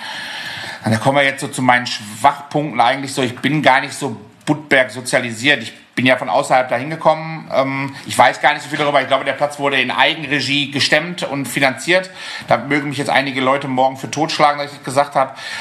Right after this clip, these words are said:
Aber wir haben einen Kunstrasenplatz, dazu ein Kleinspielfeld für die Jugend, was natürlich auch zum Training bei, von uns manchmal genutzt wird. Und wir haben eigentlich einen ganz charmanten Rasenplatz,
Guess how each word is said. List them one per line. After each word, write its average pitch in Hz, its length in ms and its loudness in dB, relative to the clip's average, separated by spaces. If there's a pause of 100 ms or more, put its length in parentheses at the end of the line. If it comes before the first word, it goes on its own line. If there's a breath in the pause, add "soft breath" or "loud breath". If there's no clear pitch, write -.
Aber 120 300 6
wir 123 60 2
haben 127 80 -2
einen 120 80 -10
Kunstrasenplatz, 151 800 2
dazu 127 260 -6
ein 131 120 0
Kleinspielfeld 147 640 0
für 127 120 -12
die 113 100 0
Jugend, 156 420 0
was 107 80 2
natürlich 113 260 -4
auch 117 60 2
zum 117 140 -8
Training 151 320 0
bei, 117 80 2 (100)
von - 140 -8
uns 160 240 -4
manchmal 139 240 0
genutzt 135 340 -6
wird. 131 220 0 (280 loud breath)
Und 123 140 0
wir 120 140 2
haben 131 120 4
eigentlich 147 300 -2
einen 143 80 -6
ganz 131 180 0
charmanten 135 380 -2
Rasenplatz, 143 840 0